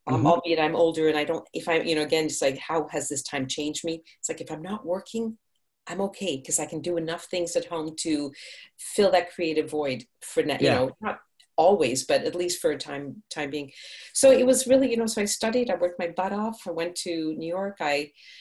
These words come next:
Speaker 1: basically, I was working on, um, started doing film and television, and
Speaker 2: Mm-hmm.
Speaker 1: I got a really ni-, a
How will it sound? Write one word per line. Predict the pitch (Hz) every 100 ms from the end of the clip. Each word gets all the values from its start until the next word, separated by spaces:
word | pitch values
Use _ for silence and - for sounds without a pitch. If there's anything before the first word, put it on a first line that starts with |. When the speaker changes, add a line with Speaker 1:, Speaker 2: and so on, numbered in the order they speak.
| - - _ -
Speaker 1:
basically, | 185 185 - 185 170
I | 160
was | 156 156
working | 175 170 175 156
on, | 151 151 -
um, | 143 143 139 135 131 - _ -
started | - 202 196
doing | 185 170
film | 156 - 185 190
and | 156
television, | 165 170 196 214 240 240 - - - _ -
and | -
Speaker 2:
Mm-hmm. |
Speaker 1:
I | 160 156 - 185
got | 180 - - - -
a | 160
really | 160 180 180
ni-, | 165
a | 156 165 -